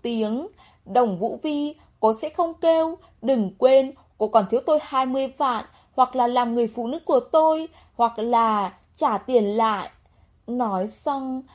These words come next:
hắn cười đắc ý, đôi mắt đẹp nhìn chằm chằm Vũ Vi. "Đồng Vũ Vi,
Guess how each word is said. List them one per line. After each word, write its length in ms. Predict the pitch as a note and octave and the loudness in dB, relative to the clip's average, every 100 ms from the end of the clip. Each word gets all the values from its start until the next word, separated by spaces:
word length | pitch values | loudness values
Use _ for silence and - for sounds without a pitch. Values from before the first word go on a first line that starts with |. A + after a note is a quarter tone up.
| _ | _
hắn 300 | - A3 A3 | -8 -6 -6
cười 320 | - D4+ A3 | -6 -4 -2
đắc 300 | F3+ C4+ - | -2 -4 -4
ý, 460 | C#4 B3+ B3 C4 F#4+ - _ - | -8 -4 -4 -4 -6 -10 _ -4
đôi 140 | A#3+ | -2
mắt 240 | A#3+ E4 C4+ | -2 -6 -2
đẹp 220 | C#4+ A3+ | -2 -2
nhìn 280 | B3+ A#3+ G#3 | -4 -2 -4
chằm 300 | C4 A#3+ G3+ | -4 -4 -4
chằm 340 | - C4+ G#3 E3 | -4 -4 -4 -6
Vũ 260 | F#3+ - A3 | -8 -8 -10
Vi. 440 | C#4 C#4 C4+ C4+ C#4 _ - _ _ _ - | -8 -6 -6 -8 -12 _ -20 _ _ _ 4
"Đồng 280 | A3+ G3 | 4 4
Vũ 200 | E3+ - | -4 -8
Vi, 420 | A#3 D4 C#4+ C#4+ | -6 -4 -4 -6